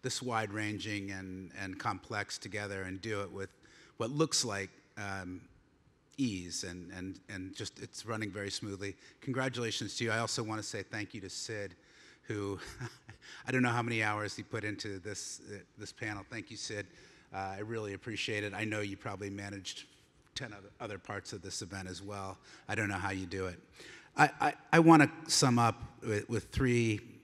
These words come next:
points here and, and go back to the theme of the conference. I don't think we make it, uh, we don't make these goals, uh, that, that you've outlined in energy transition without trust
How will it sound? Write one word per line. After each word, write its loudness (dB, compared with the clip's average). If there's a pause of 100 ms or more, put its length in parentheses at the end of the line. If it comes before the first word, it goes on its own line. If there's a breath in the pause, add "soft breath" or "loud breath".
points 0
here 6
and, 2
and 0
go 2
back 2
to -2
the 0
theme 0
of -4
the -6
conference. -4 (800 loud breath)
I 8
don't 4
think 2
we 4
make 0
it, -6 (720)
uh, -6 (300)
we -2
don't 0
make -2 (420)
these -6
goals, -4 (100)
uh, -6
that, -8 (160)
that 0
you've -2
outlined -2
in -6
energy -6
transition -4 (500 loud breath)
without 8
trust 4